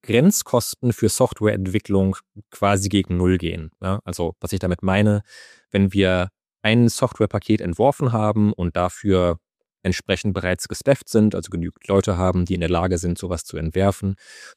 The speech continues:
dann sind die Kosten, um einen weiteren,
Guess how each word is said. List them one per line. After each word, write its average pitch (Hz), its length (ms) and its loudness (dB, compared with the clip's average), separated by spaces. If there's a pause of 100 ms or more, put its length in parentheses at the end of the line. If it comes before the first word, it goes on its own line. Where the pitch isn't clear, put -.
(140)
dann 131 300 4 (100)
sind 110 400 2
die 101 60 0
Kosten, - 500 0
um 101 320 0
einen 90 380 -2
weiteren, 92 760 2